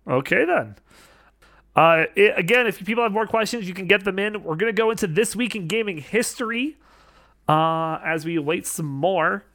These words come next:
Uh, so this is May sixteenth to twenty-second. Here's what happened in the past. On the sixteenth, two thousand two, Square releases Final Fantasy six for the PlayStation two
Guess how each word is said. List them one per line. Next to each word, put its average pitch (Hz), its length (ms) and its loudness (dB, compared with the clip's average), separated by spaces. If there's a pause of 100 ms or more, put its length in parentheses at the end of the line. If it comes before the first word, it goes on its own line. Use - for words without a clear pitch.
(280)
Uh, 190 260 4
so 185 160 -2
this 214 220 0
is 165 100 -10
May 196 220 -2
sixteenth - 540 -8
to - 40 -18
twenty-second. 185 600 -4
Here's 254 160 -2
what 302 100 -2
happened 226 300 -4
in 214 80 -8
the 196 80 -8
past. - 560 -4 (720)
On 185 100 6
the 208 60 4
sixteenth, 254 640 -2
two 240 240 -2
thousand 214 560 0
two, 240 400 2 (160)
Square 220 600 4
releases 180 600 0
Final 233 340 4
Fantasy 226 480 0
six - 640 0 (460)
for 160 300 2
the 170 100 -4
PlayStation 165 880 -6
two 180 400 -6